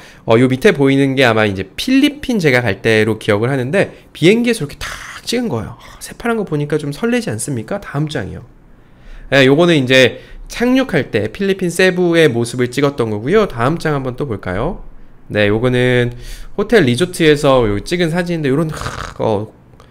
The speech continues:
또 그 다음 장 보면요. 네, 요거는 더 오래전에 베트남 갔을 때 베트남 다낭에 있는 해변에서 찍었던 사진으로 기억합니다.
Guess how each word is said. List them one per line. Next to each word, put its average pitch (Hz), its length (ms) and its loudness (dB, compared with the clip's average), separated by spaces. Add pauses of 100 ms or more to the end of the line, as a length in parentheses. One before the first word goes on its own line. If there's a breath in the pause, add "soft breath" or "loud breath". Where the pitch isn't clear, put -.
(160 soft breath)
또 160 120 -6
그 156 100 -2
다음 127 300 0
장 147 160 0
보면요. 117 500 -6 (1080)
네, 104 120 -4
요거는 143 340 2 (320 loud breath)
더 165 380 8
오래전에 131 640 2
베트남 160 540 0
갔을 120 300 -4
때 123 100 0
베트남 127 640 -2
다낭에 151 500 0
있는 151 380 -2
해변에서 220 420 -4
찍었던 165 380 -6
사진으로 127 400 -6
기억합니다. 131 600 2